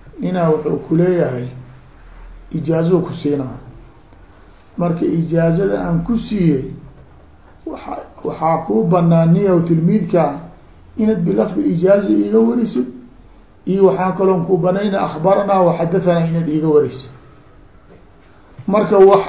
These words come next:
awal mamnuuc ahaayoon diidnay, لكون المجيز قد أجاز لتلميذه ممنوع مباح kuu noqon maayo.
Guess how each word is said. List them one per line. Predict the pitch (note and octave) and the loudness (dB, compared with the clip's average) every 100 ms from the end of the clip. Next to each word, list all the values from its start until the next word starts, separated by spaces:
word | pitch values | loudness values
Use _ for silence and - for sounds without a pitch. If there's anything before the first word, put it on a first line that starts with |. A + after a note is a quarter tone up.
| - | 2
awal | A3+ A3 G#3+ F#3+ | 8 8 8 4
mamnuuc | F3+ F3 F3 F#3+ G#3+ A3 | 0 0 0 2 2 2
ahaayoon | E3+ D#3 E3+ E3+ E3+ E3+ E3 | 0 0 2 4 4 4 4
diidnay, | D#3+ E3 D#3+ D#3 D#3 D3 - - - - - - - - - | 4 4 4 4 4 2 -6 -20 -20 -20 -20 -20 -20 -14 0
لكون | F3 E3+ A3 C4+ | 2 6 6 8
المجيز | B3 G3+ G3 E3+ G#3 A3+ G#3 F#3+ | 6 4 2 0 4 4 2 0
قد | F#3 F3+ | 0 0
أجاز | F3 F#3+ A3 A3 | 2 4 4 2
لتلميذه | F#3+ E3+ F3 E3+ G#3+ A#3 G#3 F#3 | 0 -2 2 4 6 4 4 4
ممنوع | E3 E3 E3+ A3+ B3 F#3+ | 4 6 8 8 6 4
مباح | F3+ G3 E3+ - | 4 6 6 4
kuu | D#3+ | 0
noqon | D#3 D3+ E3 | 0 0 0
maayo. | D3+ B2 | 0 -6